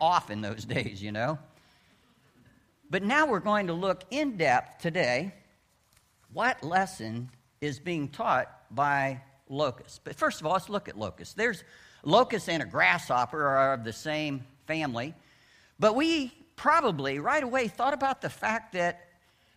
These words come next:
in the Bible it says that John the Baptist lived off of locusts and wild honey. Locusts weigh about two grams, and there's lots of protein in them. That means you can get about fourteen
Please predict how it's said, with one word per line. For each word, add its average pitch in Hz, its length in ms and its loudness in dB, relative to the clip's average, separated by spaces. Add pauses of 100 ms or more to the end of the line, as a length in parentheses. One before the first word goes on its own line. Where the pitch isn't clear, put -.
in 294 140 0
the 320 80 2
Bible 190 420 4
it - 60 -10
says 208 460 -4
that 165 520 0
John 277 320 0
the 254 60 -2
Baptist 151 960 0
lived 233 440 2
off 151 460 4
of 147 340 0
locusts 254 720 0
and 123 220 -8
wild 180 380 -2
honey. 139 380 -6 (500)
Locusts 208 460 4
weigh 185 280 2
about 143 420 4
two 254 240 -4
grams, 165 680 0
and 143 160 -2
there's 127 180 -6
lots 156 460 -4
of 160 140 -8
protein 156 580 -4
in 95 160 -8
them. 87 260 -12 (540)
That 247 220 4
means 233 260 -2
you 185 120 -6
can 151 260 -8
get 185 200 0
about 143 480 0
fourteen 220 1040 -4